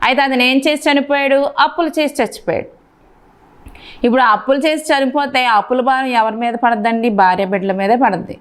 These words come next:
కదండి. కొంతమంది భర్తలు విపరీతమైన అప్పులు చేసేస్తూ ఉంటారు. వాళ్ళ జోదాల నిమిత్తం,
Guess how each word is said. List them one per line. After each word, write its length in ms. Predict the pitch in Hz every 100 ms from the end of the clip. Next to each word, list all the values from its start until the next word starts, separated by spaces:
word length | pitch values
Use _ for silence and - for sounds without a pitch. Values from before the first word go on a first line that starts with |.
| -
కదండి. 420 | 196 208 214 247 254 - - -
కొంతమంది 480 | 214 202 208 226
భర్తలు 480 | 214 196 180 - 240
విపరీతమైన 840 | 226 202 220 226 247 240 247 254 247
అప్పులు 280 | 196 240
చేసేస్తూ 560 | 226 226 208 208 208 226
ఉంటారు. 340 | 220 185 170 - _ _ _ _ _ _ _ _ _ 185
వాళ్ళ 280 | 208 190
జోదాల 480 | 165 202 202 202 202
నిమిత్తం, 720 | 208 196 190 - 190 185 190